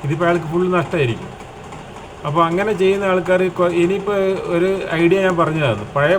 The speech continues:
പടങ്ങളെല്ലാം ഇറക്കാൻ പറ്റുമോ? റീ റിലീസ് ചെയ്യുക, ധൈര്യത്തിൽ ഇറക്കുക. ടിക്കറ്റിന് ഇരുപത് രൂപ വെച്ചിട്ട്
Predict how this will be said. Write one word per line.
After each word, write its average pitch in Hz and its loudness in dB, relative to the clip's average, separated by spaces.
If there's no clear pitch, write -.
പടങ്ങളെല്ലാം 180 2
ഇറക്കാൻ 165 0
പറ്റുമോ? 123 0
റീ 151 0
റിലീസ് 151 -2
ചെയ്യുക, 113 -2
ധൈര്യത്തിൽ 170 2
ഇറക്കുക. 120 0
ടിക്കറ്റിന് 190 2
ഇരുപത് 180 6
രൂപ 175 6
വെച്ചിട്ട് 156 -2